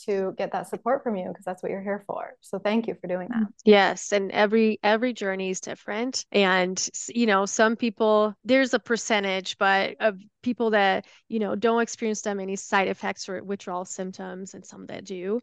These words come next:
Speaker 2: and some that even have it for long, you know, really long lasting, um, side effects or withdrawal. But it's all valid, and it's all part of the same journey of going back to yourself. And
Speaker 1: Mm-hmm.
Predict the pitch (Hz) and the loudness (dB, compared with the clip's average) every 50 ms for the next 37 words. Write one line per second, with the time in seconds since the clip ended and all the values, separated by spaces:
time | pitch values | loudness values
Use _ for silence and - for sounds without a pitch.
0 | - _ - 214 214 - - 214 196 - - - 208 202 196 190 185 196 202 196 | -6 _ -2 -2 0 0 -2 -4 -2 -2 -4 -2 -2 -2 -2 -4 -6 -2 -2 0
1 | 196 185 - - - - 196 185 190 185 185 185 185 - - 202 202 190 190 185 | 0 0 -2 -6 -10 -10 -8 -4 -2 -2 -2 -2 -4 -4 -6 -6 -4 -4 -4 -4
2 | 196 208 208 202 190 190 175 185 190 190 190 185 185 175 190 208 - - 208 202 | -4 -2 0 0 -2 -2 -4 -6 -6 -8 -6 -4 -4 -4 -4 -4 -4 -2 -2 0
3 | 220 240 254 269 262 254 - - - 208 208 208 202 202 202 202 208 208 208 - | 0 0 -2 -2 -4 -6 -8 -6 -4 -4 -2 -4 -4 -4 -6 -6 -8 -8 -10 -14
4 | _ - - - - - 220 214 214 214 - 220 214 214 - - - - - 214 | _ -20 -20 -18 -6 -2 -2 0 -2 0 0 0 0 0 -2 -8 -12 -8 -6 -4
5 | 202 202 190 208 202 - - 190 185 208 254 311 - 202 196 240 240 - 240 - | -4 -2 -2 -4 -6 -4 -2 0 2 2 2 0 -2 0 0 0 2 2 0 -2
6 | - - - _ - 233 247 254 247 240 233 226 214 202 196 208 208 208 208 208 | -2 -12 -10 _ 0 2 4 6 6 6 4 4 0 -2 -4 -2 0 2 2 2
7 | 202 196 190 180 180 180 185 190 196 196 - - - _ 214 226 226 220 220 220 | 2 2 0 -2 -2 -4 -4 -4 -6 -8 -8 -14 -10 _ 0 2 4 4 4 4
8 | 214 202 - _ _ _ _ - - - 220 214 214 208 208 196 185 196 196 196 | 2 0 -2 _ _ _ _ -18 -10 -4 0 0 2 2 0 -2 -2 -4 -6 -4
9 | - - - 220 202 196 202 196 190 185 - 180 170 185 180 180 - - - - | -6 -6 -4 -2 -2 -2 -2 -4 -8 -10 -12 -10 -8 -8 -8 -10 -12 -10 -8 -8
10 | 190 185 185 - 190 190 190 185 180 175 180 - - - - - - - - - | -8 -8 -6 -6 -6 -6 -4 -4 -4 -4 -4 -6 -10 -14 -12 -10 -10 -10 -10 -8
11 | - - - - - 196 - - - - - - 202 196 185 185 185 185 190 190 | -6 -6 -6 -6 -8 -10 -14 -18 -18 -12 -8 -4 -2 -2 -2 -2 -2 -4 -6 -8
12 | 196 208 | -10 -12